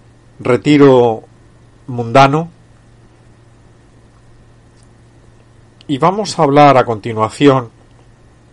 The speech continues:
Invitamos a hacer una reflexión que sirva para nuestra oración personal al respecto sobre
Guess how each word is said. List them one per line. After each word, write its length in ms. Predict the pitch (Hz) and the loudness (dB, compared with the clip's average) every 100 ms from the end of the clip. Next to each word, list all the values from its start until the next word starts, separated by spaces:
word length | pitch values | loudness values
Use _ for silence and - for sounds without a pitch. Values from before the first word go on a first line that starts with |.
| _ _ _ _ _ _ | _ _ _ _ _ _
Invitamos 640 | 139 113 113 147 147 147 131 | -16 -12 -2 0 2 0 -2
a 40 | |
hacer 240 | 117 135 120 | -8 -6 -4
una 160 | 117 | -4
reflexión 760 | 104 - 107 - 160 165 170 147 | -4 -10 -12 -6 0 2 0 -2
que 120 | 123 | -10
sirva 420 | - 139 131 123 | -6 -4 0 0
para 240 | 113 110 104 | 0 -2 -4
nuestra 640 | 107 101 - 110 104 101 _ _ _ - - _ _ _ _ _ _ - | -8 -10 -8 -2 -2 -4 _ _ _ -20 -20 _ _ _ _ _ _ -2
oración 680 | 120 113 - 147 147 127 | 0 0 0 0 0 -4
personal 800 | - 117 - 110 120 123 110 95 - _ - | -6 -6 -6 -4 2 2 2 -6 -14 _ -10
al 240 | 110 104 | -6 -6
respecto 760 | - - - 147 - 127 160 - _ _ _ _ _ _ _ _ _ - _ _ _ _ _ | -8 -10 -2 -4 -2 -2 -2 -4 _ _ _ _ _ _ _ _ _ -20 _ _ _ _ _
sobre 640 | - - 180 165 160 165 | -6 2 2 4 2 0